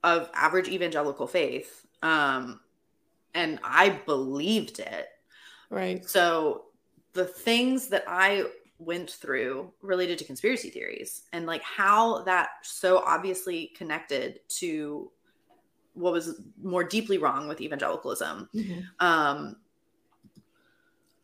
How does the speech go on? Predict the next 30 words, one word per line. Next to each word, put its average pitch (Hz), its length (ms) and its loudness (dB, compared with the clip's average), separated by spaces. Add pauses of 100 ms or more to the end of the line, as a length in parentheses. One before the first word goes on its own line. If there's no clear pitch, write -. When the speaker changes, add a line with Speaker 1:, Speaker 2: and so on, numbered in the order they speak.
(260)
Speaker 1:
and 180 140 4
I 170 80 6
think 202 400 0
that 156 240 2
the 165 100 0
shared 196 680 8
experience 175 720 -2
that 113 120 0
we 175 140 0
have 147 140 -6
all 190 260 8
had 156 320 4
since 131 180 -8
twenty 139 240 -6
twenty, 127 360 -8
'cause 180 200 -2
everybody 233 380 6
that 147 120 0
I 80 100 0
talk 233 400 8
to 127 140 -2
says 151 320 0
that - 140 -2
they 160 140 0
have, 156 400 4
Speaker 2:
Mm-hmm. - 200 -8
Speaker 1:
you 170 100 -4
know, 139 300 -2
a, 147 380 0 (360)
a 156 420 2